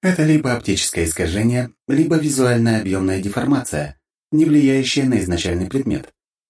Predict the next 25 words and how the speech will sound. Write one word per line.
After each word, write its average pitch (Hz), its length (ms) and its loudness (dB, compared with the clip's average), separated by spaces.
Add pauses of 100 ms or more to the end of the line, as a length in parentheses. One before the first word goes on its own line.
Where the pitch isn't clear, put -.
(180)
Форма 170 340 2
явно 135 400 2
берётся 95 380 -2
из 95 160 -2
мыслеобразов, 98 720 -2 (460)
но 180 160 -2
принцип 160 360 -2
действия 110 440 -2
мне 90 200 0
непонятен. 123 600 -2 (760)
Недостаточно 127 720 0
данных 101 400 -2
для 107 160 -2
анализа, 87 480 -2 (300)
недостаточно 87 680 -2
вычислительных 90 640 -4
мощностей 127 520 -2
для 92 220 -2
анализа. 90 540 -2 (480)
Попробуй 175 420 0
провести 131 420 -2
ещё 127 380 -2
тесты». 76 460 -8 (800)
Попробовал 78 540 -2
представить, 85 680 -4